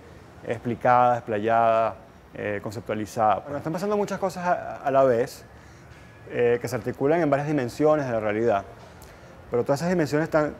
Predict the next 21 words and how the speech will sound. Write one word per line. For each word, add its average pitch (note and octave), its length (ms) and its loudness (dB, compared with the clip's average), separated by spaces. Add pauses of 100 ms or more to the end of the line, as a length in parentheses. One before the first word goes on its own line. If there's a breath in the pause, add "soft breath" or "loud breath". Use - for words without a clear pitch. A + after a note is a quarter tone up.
(100)
tejidas D#3 480 4
o A#2+ 80 -6
están A#2+ 220 -6
hilvanadas C#3+ 720 0 (500 loud breath)
a B2+ 60 -8
partir A#2+ 340 -2
de, C#3+ 400 6
de, A2 640 2 (720 loud breath)
de B2 140 -2
un C#3+ 100 0
malestar D3 680 6
que C#3 100 0
aún C3+ 180 2
no D#3 100 -2
tiene, E3+ 480 0 (380)
eh, A2 720 -4
eh, - 0 - (1300)
no B2+ 80 -8
tiene D3+ 80 2
una E3+ 140 4
forma D#3 920 4